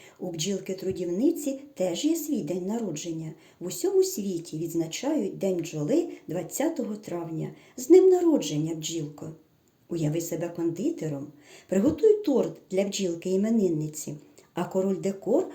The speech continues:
допоможе тобі перетворити його на справжній шедевр, прикрашаючи орнаментами та візерунками. Зліпи торт із пластиліну чи солоного тіста, зроби аплікацію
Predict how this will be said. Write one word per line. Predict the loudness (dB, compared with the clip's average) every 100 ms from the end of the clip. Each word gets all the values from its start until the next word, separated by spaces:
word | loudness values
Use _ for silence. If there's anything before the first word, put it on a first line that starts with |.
| -12
допоможе | -8 -4 -2 -2 -2 -4
тобі | -6 -4
перетворити | -2 -2 -2 0 2 2
його | 0 -2 -6 -8 -6
на | -6
справжній | -4 -2 0 4 4 4
шедевр, | 2 -2 0 -2 -2 -8 -12 -18 -6
прикрашаючи | -4 -4 -6 -2 -2 -2 -2
орнаментами | -4 -2 0 4 4 4 0 -4 -4 -8 -8
та | -6
візерунками. | -4 -2 -2 0 -4 -4 -4 -4 -6 -10 _ _ _ _
Зліпи | 0 2 4 2
торт | 4 2 2 -4
із | -6
пластиліну | -2 -2 -2 -4 -2 -2 -4 -8 -18 _
чи | -4 0
солоного | 4 6 6 2 -6
тіста, | -6 -4 -4 -6 -10 -10 _ _ -6
зроби | 2 4 6
аплікацію | 6 4 4 2 0 -2 -6